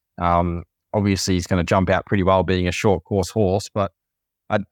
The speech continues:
just feel like this race, like Johnny Rocker's favourite, coming off some weird sort of Queensland form. I think if Wiggum ran up to his best, he probably would win, but he was pretty disappointing last start, and I don't really know why he's here, um,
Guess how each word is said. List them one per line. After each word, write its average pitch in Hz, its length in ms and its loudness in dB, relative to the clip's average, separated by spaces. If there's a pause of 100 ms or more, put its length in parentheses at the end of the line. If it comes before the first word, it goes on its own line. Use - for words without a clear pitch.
just - 300 -2
feel 156 280 2
like 123 200 2
this 123 220 -2
race, 120 260 4
like 92 140 -6
Johnny 120 280 2
Rocker's 107 380 0
favourite, 107 600 2
coming 101 220 0
off 92 120 -4
some 87 440 -6
weird 98 460 2
sort - 160 -4
of 101 60 -6
Queensland 110 540 0
form. 110 240 0
I 104 80 2
think 147 160 2
if 107 80 -2
Wiggum 110 340 2
ran 107 140 4
up 107 120 2
to 104 120 -4
his 98 100 -4
best, 135 460 0 (460)
he 120 40 -6
probably 120 220 2
would 107 180 -2
win, 131 300 2
but 101 100 0
he 104 80 0
was 107 100 0
pretty 151 200 -2
disappointing 107 500 0
last 101 340 2
start, 95 360 2
and 95 280 -2 (140)
I 107 140 2
don't 107 140 2
really 104 240 2
know 95 180 2
why 90 160 4
he's 90 140 -2
here, 110 420 0 (460)
um, 87 460 0